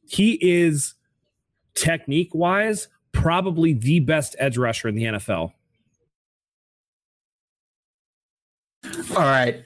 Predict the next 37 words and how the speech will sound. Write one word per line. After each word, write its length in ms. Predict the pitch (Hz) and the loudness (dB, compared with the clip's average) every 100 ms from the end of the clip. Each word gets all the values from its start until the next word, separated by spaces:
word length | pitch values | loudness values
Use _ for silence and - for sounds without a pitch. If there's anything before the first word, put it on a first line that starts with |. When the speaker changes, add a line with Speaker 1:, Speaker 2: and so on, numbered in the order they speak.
| - | 0
Speaker 2:
With 220 | 131 151 | 2 4
all 160 | 139 | 4
that 240 | 139 139 131 | 4 4 2
said, 540 | - 139 139 135 120 - - - - - _ _ - - - - - - - | 4 4 6 4 0 -8 -20 -20 -20 -20 _ _ -18 -10 -8 -8 -12 -20 -10
training 300 | - 190 196 | 0 4 4
camp 240 | - 165 135 | 4 2 2
updates, 680 | 127 - 117 113 - - - | 0 0 -2 0 -2 -4 -2
breakdowns. 680 | 139 131 - 120 117 110 - - - - | -2 0 -2 -2 -2 -4 -10 -18 -20 -8
Um, 200 | - 120 | -4 -4
I 60 | 185 | 0
wanna 280 | 185 190 180 | 0 2 0
shout 320 | - 175 165 | 0 0 2
out 180 | 170 165 | 0 -2
a 60 | 135 | -6
couple 300 | - 165 160 | -6 -4 -4
of 80 | 135 | -2
guys. 440 | 131 131 123 - _ _ - | 0 0 -2 -6 _ _ -4
Also, 460 | 156 180 185 151 123 | 0 0 2 2 0
shout 240 | 160 180 | 0 0
out 100 | 175 | 0
to 80 | 120 | -4
Steve 460 | - - 147 139 120 | -10 -2 2 2 2
Mullen. 360 | 127 131 131 | 0 2 0
He 380 | 117 131 123 127 | 2 2 2 0
hooked 220 | 139 131 120 | -2 -4 -4
us 120 | 127 | -2
up 140 | 135 | -2
with 140 | 135 131 | -2 0
a 40 | |
new 500 | 120 120 123 123 113 - _ _ | 2 4 4 4 0 -8 _ _
YouTube 420 | 127 127 120 131 120 | -2 0 2 0 0
graphic. 420 | 135 131 127 131 | -2 -2 -2 -4
So 100 | 131 | -4
if 80 | 123 | 0
you 100 | 123 | 0
like 240 | 131 123 | 0 -2
that, 380 | 131 127 131 | -2 -2 -4